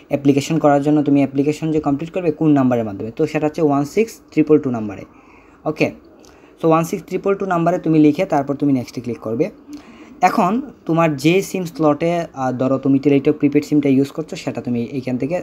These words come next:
সিলেক্ট করে দেবে। তো আমার হচ্ছে দুই নম্বরে রয়েছে, তো আমি দুই নম্বর সিলেক্ট করছি। ওকে, করার পর প্রথমে তোমাকে যেটা, আহ, টাইপ করতে হবে সেটা এখানে দেখতে পাচ্ছ, এন্টার মেসেজ। এইখানে প্রথমে তুমি ক্যাপিটাল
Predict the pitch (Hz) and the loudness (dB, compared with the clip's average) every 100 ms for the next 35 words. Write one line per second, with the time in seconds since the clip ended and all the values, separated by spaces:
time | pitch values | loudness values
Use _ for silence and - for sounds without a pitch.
0 | - - 113 - 113 113 - 156 135 135 | -2 -2 0 -2 0 0 -2 -2 0 0
1 | 135 - 131 131 127 131 143 160 185 139 | 0 -2 0 2 4 4 4 2 2 0
2 | 139 180 131 117 113 113 110 110 - 104 | -2 -6 -10 -10 -8 -8 -8 -10 -14 -18
3 | - - - 139 - - - - - - | -18 -18 -10 -10 -10 -14 -18 -20 -20 -20
4 | - - - - - 175 214 226 233 214 | -20 -20 -20 -12 2 2 4 0 -2 -2
5 | 190 220 208 190 202 190 151 156 160 156 | -2 -4 -4 -4 -4 -4 -2 -2 -2 -4
6 | 139 131 151 156 - 151 143 139 131 135 | -4 -2 0 0 -2 -4 -2 -2 -4 -4
7 | 127 131 123 139 123 147 156 147 147 135 | -2 -2 -4 -4 -4 -4 0 2 4 2
8 | 131 143 131 - 147 - 131 165 - - | 2 -2 -8 -8 -8 -4 -2 -2 -6 -20
9 | - - - - 190 240 233 202 170 190 | -20 -20 -16 -2 2 4 2 2 0 0
10 | 190 226 208 | 0 2 2